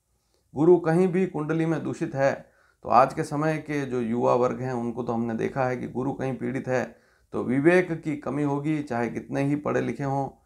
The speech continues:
विवेक की कमी से, जल्दबाजी से कोई निर्णय लेंगे और उससे विवाह के बाद भी जो समस्याएं आती है, गुरु के दूषित होने से होती है। तो ये सारी बातें समझनी आवश्यक है। अगर वीडियो पसंद आए तो शेयर ज़रूर कीजिएगा, ताकि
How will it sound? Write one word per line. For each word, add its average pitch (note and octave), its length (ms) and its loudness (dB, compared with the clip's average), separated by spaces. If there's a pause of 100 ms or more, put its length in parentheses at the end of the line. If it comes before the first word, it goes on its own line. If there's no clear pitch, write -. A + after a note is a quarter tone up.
(400)
विवेक D3 560 0
की C#3 120 -6
कमी C3 320 -2
से, C#3+ 220 -2
जल्दबाजी C3 580 2
से C3+ 140 -4
कोई B2+ 200 -2
निर्णय A#2+ 300 2
लेंगे C#3 320 0
और B2 220 0
उससे A#2+ 260 -4
विवाह A#2+ 400 2
के C3+ 100 -6
बाद B2 280 2
भी C#3+ 100 -4
जो C3 120 -6
समस्याएं B2 480 -4
आती A2+ 300 -4
है, G2+ 160 -10
गुरु C3+ 260 -2
के C#3 160 -6
दूषित B2 400 -8
होने A#2 280 -6
से B2 180 -10
होती A#2 340 -12
है। - 180 -18 (1120)
तो - 60 -12
ये D3 140 0
सारी D#3+ 260 4
बातें D#3 460 0 (800)
समझनी B2+ 380 -2
आवश्यक B2 420 -2
है। C3 360 -6 (140)
अगर G#2 200 -8
वीडियो A2 320 -2
पसंद C#3 340 -4
आए C#3 140 4
तो C3+ 100 -6
शेयर B2 300 -2
ज़रूर C3 340 -6
कीजिएगा, C3+ 420 -2
ताकि A#2+ 420 -4